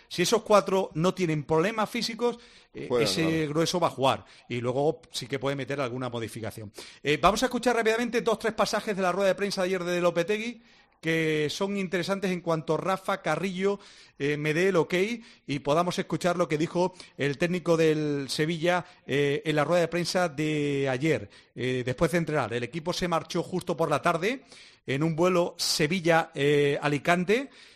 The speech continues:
Speaker 1: eh, Sevilla-Alicante por la tarde, porque La Nucía es una población que está muy cerca de Benidorm, eh, no es costa a costa, pero está cerca de la costa, donde están unas instalaciones muy, eh, modernas. Eso sí, el campo es un campo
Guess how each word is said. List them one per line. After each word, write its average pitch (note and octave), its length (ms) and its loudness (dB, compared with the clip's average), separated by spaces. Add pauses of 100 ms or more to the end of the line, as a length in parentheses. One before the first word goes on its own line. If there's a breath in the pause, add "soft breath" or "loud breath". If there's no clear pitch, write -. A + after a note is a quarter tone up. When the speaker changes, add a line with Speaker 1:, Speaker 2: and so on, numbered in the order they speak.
(120 loud breath)
Speaker 1:
eh, C3+ 600 0
Sevilla-Alicante E3 800 0
por D3 160 0
la C#3 100 0
tarde, G3 220 0
porque B2+ 280 -6
La A#2+ 140 -2
Nucía D3+ 300 -2
es C#3 140 -4
una C#3+ 260 0
población C3+ 400 0
que C3+ 80 -2
está D3+ 280 0 (400 loud breath)
muy E3+ 240 2
cerca F3+ 340 2
de D3 100 2
Benidorm, E3 500 4 (160)
eh, B2 280 -8
no D3+ 400 -4
es F#3+ 80 0
costa G3 340 6
a D3+ 80 4
costa, F3 240 0
pero F3 140 0
está C#3 160 -2
cerca D3 300 0
de C#3 40 2
la C3 100 0
costa, E3 260 -2
donde D#3+ 120 -2
están C#3+ 320 -4 (300 loud breath)
unas C#3+ 160 -2
instalaciones C#3+ 520 -2
muy, C3+ 480 -2 (280 loud breath)
eh, B2 160 0
modernas. E3 500 2
Eso A2+ 160 -8
sí, B2 140 -6
el G2 120 -10
campo A#2+ 200 -6
es A#2 100 -8
un B2 80 -8
campo A#2+ 400 -2